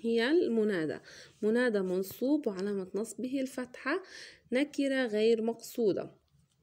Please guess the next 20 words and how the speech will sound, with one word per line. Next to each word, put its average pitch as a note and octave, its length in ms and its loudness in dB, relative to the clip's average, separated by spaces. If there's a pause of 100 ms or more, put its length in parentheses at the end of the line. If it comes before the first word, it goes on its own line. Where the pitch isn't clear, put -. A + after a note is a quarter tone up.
(1200)
"يا A#3+ 240 4
محمدان G3+ 920 0
أسرعا"، G#3+ 920 -2 (400)
منادى، A3+ 600 2
محمدان B3 840 0
هي B3 340 -2
منادى، E3+ 520 -2 (440)
منادى C#4 400 4
مبني. A3 520 2
لماذا؟ B3+ 340 2
لأنه B3+ 440 0
اسم C4+ 280 -2
علم، F#3+ 420 0 (300)
منادى A3 480 2
مبني G3+ 420 0
على F3+ 180 -2
الألف B3 480 2 (100)
في A3+ 180 0
محل A3+ 560 -2
نصب. G3 400 -2